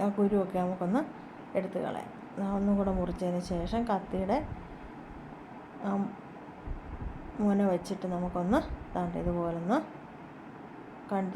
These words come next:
ചെത്തി കളഞ്ഞാൽ മതി. ഇതായി അങ്ങ് പൊക്കോളും. കപ്പളങ്ങയൊക്കെ ഇവിടെ കുരുവെല്ലാം ഞാനെടുത്ത് കളയാം. ഇതുപോലെ കളഞ്ഞിട്ട് ദാ ഇതുപോലൊന്ന് തൊലി ചെത്തിയെടുക്കണം. ഒരുപാടങ്ങ് ചെത്തിക്കളയരുത്.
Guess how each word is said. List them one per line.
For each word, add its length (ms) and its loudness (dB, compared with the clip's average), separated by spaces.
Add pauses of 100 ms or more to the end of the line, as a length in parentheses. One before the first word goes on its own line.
ചെത്തി 280 2
കളഞ്ഞാൽ 380 0
മതി. 220 -2
ഇതായി 260 0
അങ്ങ് 200 0
പൊക്കോളും. 480 2 (2000)
കപ്പളങ്ങയൊക്കെ 600 2 (240)
ഇവിടെ 260 -2
കുരുവെല്ലാം 540 6
ഞാനെടുത്ത് 400 2
കളയാം. 260 0 (100)
ഇതുപോലെ 380 2
കളഞ്ഞിട്ട് 420 2 (480)
ദാ 160 4
ഇതുപോലൊന്ന് 560 2 (460)
തൊലി 260 6
ചെത്തിയെടുക്കണം. 580 -6 (360)
ഒരുപാടങ്ങ് 540 6
ചെത്തിക്കളയരുത്. 680 2